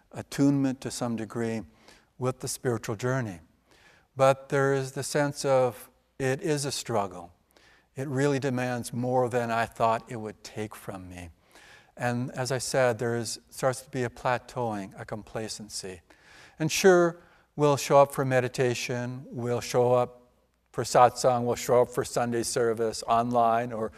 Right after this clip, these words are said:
in person when we can again. And that's good because it sustains it in a certain way. But what happens if we're just sustaining it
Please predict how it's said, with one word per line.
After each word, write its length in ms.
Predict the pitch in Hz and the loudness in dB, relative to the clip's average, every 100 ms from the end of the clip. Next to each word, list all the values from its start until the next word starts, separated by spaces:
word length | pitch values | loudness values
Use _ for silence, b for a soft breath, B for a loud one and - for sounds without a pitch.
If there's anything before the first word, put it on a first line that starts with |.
| B B B B B B | B B B B B B
in 80 | 123 | -10
person 460 | 110 131 117 139 120 | 0 2 2 0 -2
when 180 | 120 113 | -2 -2
we 120 | 117 | -4
can 320 | - 113 113 | -4 -4 -2
again. 440 | 110 107 107 117 120 _ _ _ _ _ _ _ - - | -4 -4 -4 -6 -12 _ _ _ _ _ _ _ -18 -6
And 160 | 131 | -4
that's 340 | 139 147 - - _ _ - | -2 -2 -4 -8 _ _ 4
good 340 | 185 127 104 | 6 6 2
because 380 | - - 131 120 | -4 -2 -2 -2
it 140 | 117 | -6
sustains 720 | - - 117 - 131 127 123 | -6 -6 -6 -2 0 0 -2
it 140 | 127 117 B B B | -4 -6 B B B
in 80 | 123 | -8
a 60 | 113 | -8
certain 340 | - 120 113 | -6 -6 -6
way. 420 | 113 117 120 92 - b b b b b b b 143 | -4 0 0 -4 -12 b b b b b b b -4
But 140 | 147 | 2
what 160 | 147 131 | 4 4
happens 600 | 156 170 - 160 147 147 | 4 4 2 -2 -2 -4
if 140 | 135 | -4
we're 80 | 139 | -4
just 320 | 147 131 - | -4 -6 -6
sustaining 720 | 131 - - 156 156 165 120 | -6 -6 -2 2 2 2 -2
it 320 | 92 92 - | -6 -14 -18